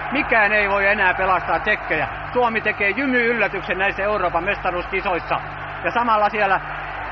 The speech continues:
palloa kuljetetaan. Pilkevaara, Kari Liimo, tsekit ovat jo antautuneet. He eivät tiedä, mitä tekevät.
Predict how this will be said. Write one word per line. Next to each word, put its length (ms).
palloa 400
kuljetetaan. 680
Pilkevaara, 800
Kari 280
Liimo, 300
tsekit 360
ovat 240
jo 80
antautuneet. 720
He 60
eivät 240
tiedä, 240
mitä 280
tekevät. 440